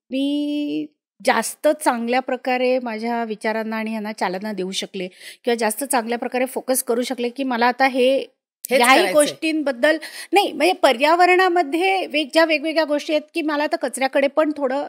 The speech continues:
Speaker 1: लक्ष दिलं पाहिजे असं मला आतून वाटायला लागलं. तुला जर आठवत असेल तर आपण लहान होतो तेव्हा सात जूनच्या सुमारास अंधारून यायचं
Speaker 2: हम्म.
Speaker 1: आणि जोरात पाऊस सुरू
Speaker 2: पहिला
Speaker 1: व्हायचा आणि
Speaker 2: पाऊस.
Speaker 1: पहिला पाऊस असायचा. आता जर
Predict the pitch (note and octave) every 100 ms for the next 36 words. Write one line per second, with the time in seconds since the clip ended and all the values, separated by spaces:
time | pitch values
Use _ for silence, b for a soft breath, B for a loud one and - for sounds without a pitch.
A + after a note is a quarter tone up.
0 | - G#3+ - A#3 A#3 A3 G#3+ F#3+ E3+ G#3
1 | - _ _ - A#3+ C4 B3+ G#3+ - G#3+
2 | F3+ - E3+ D#3 D3+ _ _ _ _ _
3 | _ _ _ _ _ _ b b _ -
4 | D4+ D4+ F4 C#4 D#4 D4 D4+ D#4+ C#4 C#4+
5 | A#3 C4 C#4 A3+ A3 A#3+ A3+ F3+ F3 A3+
6 | B3 - C#4 B3 C4 - G#3 - A#3+ A#3+
7 | G3+ F3+ - - A3+ A3+ A3+ G#3+ G#3 G3+
8 | F#3+ - G#3 G#3+ A3 B3+ A#3+ A3 F#3 -
9 | F3 D#3+ - - A3+ B3 B3+ - A3+ A3
10 | A3+ B3 B3 B3+ D4 A#3+ A#3+ A#3 B3 -
11 | G#3 G#3+ A#3 A#3 G#3+ G#3+ G#3+ G#3+ F#3+ A3+
12 | - D4+ D4 C#4+ C#4 C4+ G#3+ G3 G#3 F#3
13 | G#3 F3+ E3+ F#3+ F3+ F3+ b _ _ _
14 | _ _ _ _ _ - C4 G4 G4+